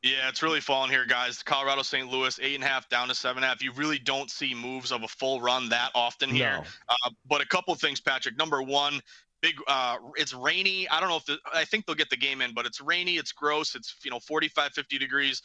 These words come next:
Speaker 1: The wind is blowing in, like, fifteen miles an hour, really heavy to the under. And also, if you look at, uh, Busch Stadium under so far this year, ten and seven, fifty-nine percent.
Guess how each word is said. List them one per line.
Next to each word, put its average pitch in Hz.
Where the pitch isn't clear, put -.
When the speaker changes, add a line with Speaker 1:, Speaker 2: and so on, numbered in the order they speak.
Speaker 1:
The 120
wind 151
is 127
blowing 147
in, 139
like, 117
fifteen 156
miles 135
an 123
hour, 127
really 135
heavy 135
to 131
the 123
under. 131
And -
also, 170
if 151
you 151
look 185
at, 180
uh, 139
Busch 165
Stadium 160
under 143
so 127
far 123
this 120
year, 123
ten 165
and 160
seven, 147
fifty-nine 143
percent. 131